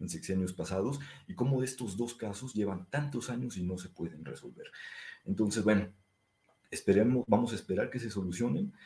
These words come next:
vamos a esperar que se, que se utilice políticamente, ¿no? Para que se pueda capitalizar rumbo a la elección del próximo dos de junio,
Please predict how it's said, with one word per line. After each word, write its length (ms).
vamos 280
a 20
esperar 380
que 100
se, 160
que 120
se 140
utilice 520
políticamente, 960
¿no? 140
Para 120
que 80
se 120
pueda 240
capitalizar 720
rumbo 220
a 20
la 80
elección 560
del 460
próximo 420
dos 300
de 140
junio, 420